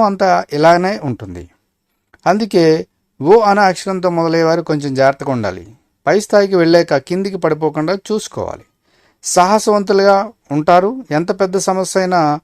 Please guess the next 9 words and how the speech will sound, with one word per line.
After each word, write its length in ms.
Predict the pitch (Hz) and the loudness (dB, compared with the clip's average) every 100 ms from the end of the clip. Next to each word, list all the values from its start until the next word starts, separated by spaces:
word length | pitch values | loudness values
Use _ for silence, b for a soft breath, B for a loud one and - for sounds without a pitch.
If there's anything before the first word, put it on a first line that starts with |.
| b b b b _ _ _ - | b b b b _ _ _ 4
తేరుకొని 460 | 151 175 196 208 262 190 | 4 4 0 0 -2 -2
ముందుకు 280 | 170 208 214 | -2 -2 0
వెళతారు. 380 | 143 107 87 90 _ _ _ _ _ _ _ _ _ _ 151 | 0 0 -6 -10 _ _ _ _ _ _ _ _ _ _ -2
నేను 160 | 185 208 220 | 0 2 4
చేసే 240 | 220 247 220 | 4 2 0
పని 180 | 220 208 202 170 | 0 -2 -2 -2
పది 160 | 160 190 | -2 -2
మందికి 240 | 196 185 165 | -4 -6 0
ఉపయోగపడాలని 600 | 185 175 180 180 180 | 0 4 4 4 0